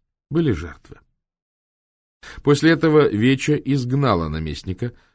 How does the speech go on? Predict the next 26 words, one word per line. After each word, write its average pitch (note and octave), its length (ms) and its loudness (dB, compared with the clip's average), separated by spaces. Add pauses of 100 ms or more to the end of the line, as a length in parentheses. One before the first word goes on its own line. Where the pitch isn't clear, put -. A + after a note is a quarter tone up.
но C3 200 2
он F#3+ 180 2
без B2 220 -2
приказа B2+ 400 -2
Москвы A2+ 420 -2
никуда G#2 320 -4
не F#2 100 -4
уехал. A#2+ 480 -8 (640)
Дело A#2+ 300 6
шло A#2+ 240 0
к G#2 100 -2
дальнейшему G#2 600 0
кровопролитию, F#2+ 800 -6
которое, F#2 380 -2
несомненно, F#2 540 -4
закончилось F#2+ 600 -4
бы F2+ 140 -2
для F2+ 320 -2
псковичей E2+ 720 -6
скверно. F#2+ 640 -10 (420)
Спасло F3 480 -2
их F3 140 -2
очередное C#3 600 0
обострение A#2 640 -2
московско-новгородских G#2 1300 -4
отношений. B2 640 -10